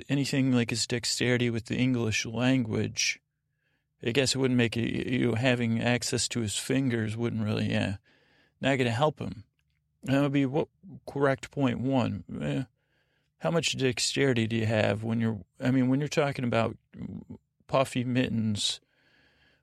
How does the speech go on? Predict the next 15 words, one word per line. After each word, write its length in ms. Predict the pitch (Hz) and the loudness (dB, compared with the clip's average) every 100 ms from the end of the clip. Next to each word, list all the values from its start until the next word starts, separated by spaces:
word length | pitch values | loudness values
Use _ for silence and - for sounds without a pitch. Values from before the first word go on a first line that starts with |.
| - | -4
versus 280 | 135 127 | 0 0
puffy 320 | - 123 104 113 | 2 2 0 -4
gloves, 400 | 123 143 117 110 | 2 4 4 2
so 80 | |
let's 240 | 151 190 139 | 0 0 0
just, 320 | 160 160 - | -2 -2 -4
you 100 | 127 | -4
know, 380 | 139 117 - 127 | -4 -6 -8 -6
how 100 | 160 | -4
much 240 | 156 - | -2 -2
dexterity 640 | 135 - - - 139 131 120 | -2 0 0 2 4 4 4
am 80 | |
I 80 | 113 | 2
losing 520 | 110 120 147 127 107 | 0 0 0 0 0
here? 440 | 104 107 - 104 | -2 -2 -4 -6